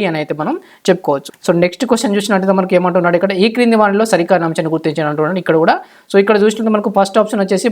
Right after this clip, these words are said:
పడిగిద్ద రాజు యొక్క మేనమామ మేడరాజు పొలవాస రాజ్యాన్ని పాలించేవాడు అంటున్నాడు. So ఇది కరెక్ట్ ఆన్సరే.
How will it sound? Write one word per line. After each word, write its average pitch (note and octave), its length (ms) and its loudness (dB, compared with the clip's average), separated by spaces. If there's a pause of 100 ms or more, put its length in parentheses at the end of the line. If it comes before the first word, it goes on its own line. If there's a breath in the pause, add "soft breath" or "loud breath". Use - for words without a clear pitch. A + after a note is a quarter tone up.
(140)
పడిగిద్ద G#3 440 0
రాజు G#3 220 0
యొక్క G#3+ 120 -2 (140)
మేనమామ F#3+ 420 2 (120)
మేడరాజు E3 420 2 (640 loud breath)
పొలవాస G#3+ 340 4 (100)
రాజ్యాన్ని E3+ 440 0
పాలించేవాడు D#3 540 0
అంటున్నాడు. D3+ 340 -2
So G#3 160 2
ఇది F3+ 180 0
కరెక్ట్ E3+ 300 0
ఆన్సరే. E3+ 260 -2